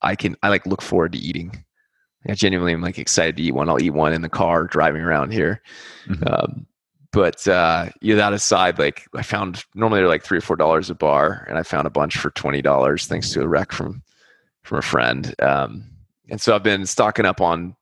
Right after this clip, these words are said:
Speaker 1: bars. You know, I think a lot of guys too. It's, this now is the time, right? Again, I get to toot the covid horn, but, uh, I mean, even without covid, all the bars and the, the meals sell out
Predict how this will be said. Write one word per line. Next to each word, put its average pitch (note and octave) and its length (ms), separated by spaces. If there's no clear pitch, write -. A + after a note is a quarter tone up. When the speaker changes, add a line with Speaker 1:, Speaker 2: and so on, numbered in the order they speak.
Speaker 1:
bars. F2 720
You - 80
know, F#2 40
I F#2+ 40
think - 140
a F2 40
lot F2+ 140
of A2+ 60
guys - 360
too. G2 220
It's, - 280
this G#2 300
now G#2+ 260
is G#2 120
the F#2 80
time, F#2 460
right? G#2+ 260
Again, G2+ 360
I F#2+ 60
get F2+ 120
to F#2 120
toot - 200
the - 40
covid F2 320
horn, F2 340
but, D#2+ 340
uh, D#2 380
I - 680
mean, F2+ 160
even G#2 220
without F#2 320
covid, G#2+ 280
all F2+ 120
the D#2+ 80
bars E2 480
and D2 120
the, C2 140
the - 80
meals F2 380
sell - 340
out F2 340